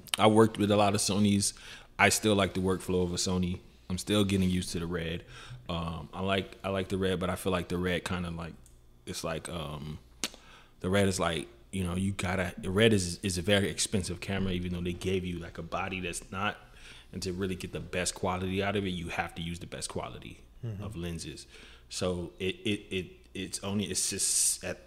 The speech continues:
Speaker 1: I don't know how much it costs now, but at the time it was six thousand dollar body. But you can't put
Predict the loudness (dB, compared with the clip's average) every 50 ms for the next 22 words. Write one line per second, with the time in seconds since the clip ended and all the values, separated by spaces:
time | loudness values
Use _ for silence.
0 | -6 0 2 4 4 4 2 2 0 -2 -4 -4 -4 -4 -4 -2 -2 -4 -4 -2
1 | -4 -4 -6 -6 -4 -4 -4 -4 -4 -6 -4 -4 -4 -4 -6 -4 -4 -4 -4 -4
2 | -6 -6 -8 -8 -6 -4 -4 -4 -4 -4 -6 -8 -12 -20 -20 -20 -20 -20 -20 -20
3 | -20 -20 -20 -20 -20 -20 0 2 2 4 4 0 -4 -6 -6 -6 -4 -2 -2 -2
4 | -2 -2 -2 0 0 0 0 -2 -6 -14